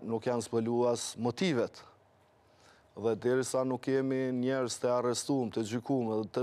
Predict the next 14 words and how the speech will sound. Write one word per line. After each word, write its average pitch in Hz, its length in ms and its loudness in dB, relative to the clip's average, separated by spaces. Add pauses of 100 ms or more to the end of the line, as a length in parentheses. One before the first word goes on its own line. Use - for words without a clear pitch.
dënuar, 139 460 0 (100)
ne 127 140 2 (100)
nuk 127 400 -4
dim 120 400 -2
as 120 160 -4
për 123 160 0
motivet. 131 560 0 (1200)
Ktu 127 160 -2
ka 123 160 0
pas 131 320 0
përpjekje 123 560 0
të 117 160 -2
vazhdueshme 123 720 0
që 113 300 0